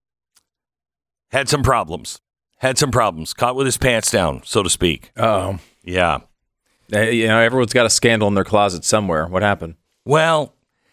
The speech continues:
Speaker 1: he was, um, he was, he was mic'd up, and he went to the bathroom.
Speaker 2: <laughs>
Speaker 1: And, uh, you know, it,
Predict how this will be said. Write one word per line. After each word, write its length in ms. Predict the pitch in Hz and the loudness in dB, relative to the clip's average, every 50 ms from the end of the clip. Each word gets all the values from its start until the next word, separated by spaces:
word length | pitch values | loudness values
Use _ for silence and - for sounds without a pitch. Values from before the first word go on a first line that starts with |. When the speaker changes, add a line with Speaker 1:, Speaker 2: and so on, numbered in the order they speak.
| _ _ _ _ _ _ _ | _ _ _ _ _ _ _
Speaker 1:
he 360 | - - 139 160 180 190 190 | -4 -2 0 2 2 2 2
was, 520 | 175 165 151 143 143 143 143 127 - - | 2 2 4 2 2 2 0 0 0 0
um, 680 | 139 135 131 127 123 120 117 117 113 110 107 92 85 - _ _ _ _ _ _ _ _ _ _ _ _ _ _ | 2 2 2 2 2 2 2 2 0 -2 -6 -8 -12 -16 _ _ _ _ _ _ _ _ _ _ _ _ _ _
he 220 | - - 113 135 135 | -2 0 2 2 2
was, 320 | 127 123 127 110 - - | 2 2 2 0 0 0
he 180 | - 123 123 127 | 2 2 2 2
was 160 | 123 110 113 | 2 0 0
mic'd 300 | 117 123 135 135 - - | 0 0 0 -2 -2 -2
up, 240 | 117 95 101 - _ _ _ _ _ _ _ _ - | 0 0 0 -2 _ _ _ _ _ _ _ _ -4
and 200 | 98 113 120 117 | -2 -2 0 0
he 80 | 117 | 0
went 200 | 117 107 107 98 95 | 0 0 0 0 0
to 60 | 107 | 0
the 60 | 98 | 2
bathroom. 440 | 92 95 92 90 - - 73 67 - - | 2 2 0 -2 -2 -4 -6 -4 -4 -2
Speaker 2:
<laughs> 40 | - - - 226 180 - - 175 - - - _ _ _ _ _ _ _ _ _ _ _ _ 80 | 0 2 2 2 0 0 -4 -8 -10 -10 -16 _ _ _ _ _ _ _ _ _ _ _ _ -6
Speaker 1:
And, 480 | 87 92 98 98 98 98 98 95 90 90 | -2 0 2 4 4 4 2 2 0 0
uh, 560 | 92 90 90 90 90 87 90 87 82 82 78 - - - _ _ _ - - - - | 0 0 0 0 2 2 0 0 0 0 -2 -2 -6 -12 _ _ _ -14 -14 -12 -6
you 160 | 73 90 95 | -2 0 0
know, 160 | 95 90 85 | 2 2 0
it, 100 | 80 76 | -2 -2